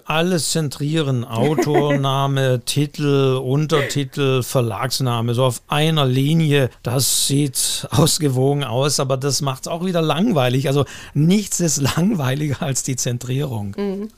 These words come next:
Speaker 2: Ja.
Speaker 1: Und ja, das sind alles so Varianten und das sind alles Dinge, glaub ich, wo man wirklich Profis braucht, wenn man, wie gesagt, als Self-Publisher unterwegs ist und das vielleicht auch selbst ein bisschen beeinflussen kann. Zumindest auch, wenn man sich dazu holt.
Speaker 2: Mhm. Hast du denn ein Lieblingstitelbild, Wolfgang?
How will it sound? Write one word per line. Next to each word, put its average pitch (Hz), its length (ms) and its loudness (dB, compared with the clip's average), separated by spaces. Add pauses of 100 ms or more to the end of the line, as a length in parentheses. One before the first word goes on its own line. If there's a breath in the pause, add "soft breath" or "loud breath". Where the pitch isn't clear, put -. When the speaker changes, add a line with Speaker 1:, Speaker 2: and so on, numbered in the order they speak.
(100)
Speaker 2:
Ja. 214 200 2
Speaker 1:
Und 156 300 -2
ja, 202 220 2
das 165 140 -2
sind 226 120 0
alles 202 180 0
so 214 160 0
Varianten 190 440 0
und 151 280 -2
das 185 220 0
sind 220 120 2
alles 180 280 -2
Dinge, 185 540 -2
glaub 160 140 -4
ich, 143 120 -4
wo 160 80 0
man 151 180 2
wirklich 151 260 -4
Profis 147 540 -2
braucht, 139 460 -2
wenn 196 180 2
man, 202 200 0
wie 202 100 0
gesagt, 165 340 -2
als 147 140 0
Self-Publisher 143 600 -2
unterwegs 127 380 -2
ist 143 140 -2
und 135 200 -2
das 127 140 0
vielleicht 127 260 -2
auch 117 100 -6
selbst 139 480 0
ein 123 80 0
bisschen 113 480 0
beeinflussen 123 560 -2
kann. 101 320 -4
Zumindest 156 280 2
auch, 127 100 -2
wenn 143 120 2
man 135 140 2
sich 120 140 -4
dazu 131 380 -4
holt. 107 320 -10
Speaker 2:
Mhm. 196 380 -2 (460 loud breath)
Hast 220 220 0
du 294 80 4
denn 240 200 2
ein 233 180 2
Lieblingstitelbild, 262 1400 -4
Wolfgang? 262 440 -4